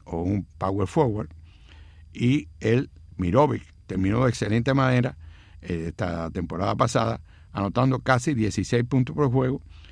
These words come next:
además de convertir en un cuarenta y tres por ciento de fuera del semicírculo. Eso fue la actuación que tuvo en la temporada pasada.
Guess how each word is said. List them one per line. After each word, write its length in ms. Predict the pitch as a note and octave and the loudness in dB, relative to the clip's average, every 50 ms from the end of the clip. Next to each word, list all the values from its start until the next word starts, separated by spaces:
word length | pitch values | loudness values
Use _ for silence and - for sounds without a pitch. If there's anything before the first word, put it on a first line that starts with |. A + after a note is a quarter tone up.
| - - - | -18 -8 -4
además 320 | F#2+ F#2+ F#2 A2+ A2+ A#2+ | -2 0 2 2 4 4
de 60 | B2+ B2 | 4 2
convertir 460 | B2 B2 G#2+ A2 A2 G#2 A#2+ C3 C3+ | 2 0 0 0 0 2 2 0 0
en 200 | C3 C3+ - - - - - - | 0 -4 -6 -12 -20 -20 -14 -2
un 200 | - C#3+ E3+ F3+ | 2 4 4 4
cuarenta 360 | F3 D#3 C3 A#2 A2 - - | 4 2 2 2 2 -2 -2
y 20 | G#2 | 0
tres 100 | A#2 B2+ | 0 0
por 180 | B2 D3 B2 - | 0 0 -4 0
ciento 360 | - B2+ B2 B2 A#2+ C3 A2+ | 0 0 2 2 2 0 0
de 140 | G#2+ G2+ F2 | 0 -2 -2
fuera 280 | - A#2+ B2 A2+ A2+ | -2 -2 0 0 0
del 140 | G#2+ G2+ F#2+ | -2 -4 -4
semicírculo. 640 | - G#2+ G#2 G#2 A#2 - F#3+ - - - - - - - - - - - - | -4 -2 -2 -2 0 0 0 -2 -2 -8 -12 -14 -14 -20 -20 -20 -20 -20 -20
Eso 220 | - - - - F2 | -18 -10 -10 -8 -8
fue 140 | - G#2+ | -6 -6
la 100 | A2 G#2 | -6 -6
actuación 500 | G2 F2 F#2 F2 - - A2+ G#2 G2+ A2 - - - - - - - - - - - | -6 -6 -8 -10 -6 -6 -4 -4 -4 -6 -8 -14 -20 -20 -20 -20 -20 -20 -20 -20 -18
que 120 | - E2+ D#2+ | -14 -12 -8
tuvo 440 | - G#2 G#2 G2+ G2 G2+ G2+ G2 - - - - - - | -4 -4 -2 -2 -2 -4 -6 -8 -12 -20 -20 -20 -20 -18
en 160 | - F2 F2 F2 | -12 -10 -8 -8
la 100 | E2 - | -8 -8
temporada 480 | E2+ E2 D2+ E2 E2+ F2 F#2+ A2 G#2+ | -10 -10 -8 -8 -6 -2 0 -2 -2
pasada. 520 | E2+ - E2+ - - E3 D#3 C3+ - - | -2 -4 -6 0 2 2 2 2 0 -6